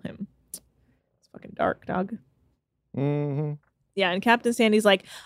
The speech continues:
Speaker 1: "I am not a, I am not someone who panics. I am a problem solver, and I will figure this out." And I, you know what? I really like Captain Sandy.
Speaker 2: Uh, yeah, no, I'm in li-, in love with her.
Speaker 1: Oh.
Speaker 2: Yeah, I love her.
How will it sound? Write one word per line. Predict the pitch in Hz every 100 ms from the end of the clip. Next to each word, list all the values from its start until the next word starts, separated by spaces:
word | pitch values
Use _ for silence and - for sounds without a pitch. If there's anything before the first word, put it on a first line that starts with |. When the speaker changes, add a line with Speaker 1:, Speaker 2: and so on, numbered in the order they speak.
| -
Speaker 1:
"I | 302
am | 392
not | 320 302
a, | 269
I | - 247 339
am | 320
not | 294 247 -
someone | - 262
who | 254
panics. | 208 262 240 208 - - 233
I | 277
am |
a | 233
problem | 202 - - 247 247 214 185
solver, | - 190 139 -
and | -
I | 226 247
will | 170
figure | - - - 247 220
this | 202 202
out." | 185 160 -
And | 285
I, |
you | 403 349
know | 427
what? | 453 466 - - - -
I | 370 480
really | 240 226 233
like | 226 180 -
Captain | 196 - - -
Sandy. | - - - 233 _ _ _ _ -
Speaker 2:
Uh, | 170 202 202
yeah, | 170 226 277
no, | 147 262 170
I'm | 147 160 151
in | 127 135
li-, | 151 156
in | 143 143
love | 240
with | 277 -
her. | 95 90 _ _ _ _ _ _ _ -
Speaker 1:
Oh. | 320 - 208 _ _ - - - _ _ _ _ _ -
Speaker 2:
Yeah, | 190
I | 123
love | 120 143 160
her. | 92